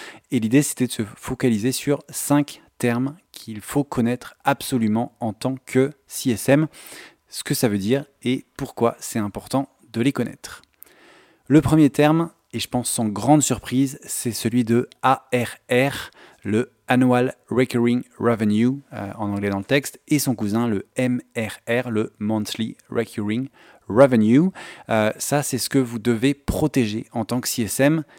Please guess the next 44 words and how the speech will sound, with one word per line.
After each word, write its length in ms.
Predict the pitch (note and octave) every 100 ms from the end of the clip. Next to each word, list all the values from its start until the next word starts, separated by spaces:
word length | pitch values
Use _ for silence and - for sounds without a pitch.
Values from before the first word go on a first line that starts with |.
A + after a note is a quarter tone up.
| _
C'est 500 | - - C3+ D3 -
le 180 | A2 A2
revenu 580 | G#2 C3+ B2+ G#2+ A2+ C3+
qui 180 | - G#2+
va 100 | G#2
être 120 | G2
généré 440 | G#2+ G2+ G#2+ C3 _
annuellement 600 | - B2 B2 A2 A2+ B2+ - _
ou 100 | E3
mensuellement 600 | D3 C#3 - G2+ A2 D3 _ _ _ _
par 180 | D#3 D3
les 80 | C3
clients, 400 | - A2+ C3 D#3 _
par 160 | - G2+
les 100 | A2+
clients 200 | - A#2
de 40 |
l'entreprise 380 | G#2+ G2+ - B2+
qui 120 | -
sont 140 | - G#2+
abonnés 460 | G#2+ G#2+ A2+ D#3 - - - - _
et 120 | D3+ D3
qui, 340 | - F3 F#3
si 380 | C#3 - E3 - -
tout 160 | E3+
se 160 | E3 C#3+
passe 320 | A#2+ A#2 G2+
bien, 320 | A2 C3 F3 -
doit 220 | A2 G#2+ -
être 240 | C3 - -
récurrent, 760 | G#2+ C3 B2 - G#2 B2 D3
c'est-à-dire, 640 | - A#2 G#2 F#2 G#2+ C3+ -
euh, 140 | G#2 G#2
en 120 | G2+
fait, 100 | A2
c'est 160 | - G2+
vraiment 220 | G2 A2
cet 260 | A2 G2+ A#2+
abonnement 380 | G#2 G#2 A2+
auquel 220 | A2 - G2
on 80 | F#2+
a 100 | G2+
souscrit, 480 | - G#2 - A#2
euh, 80 | G2+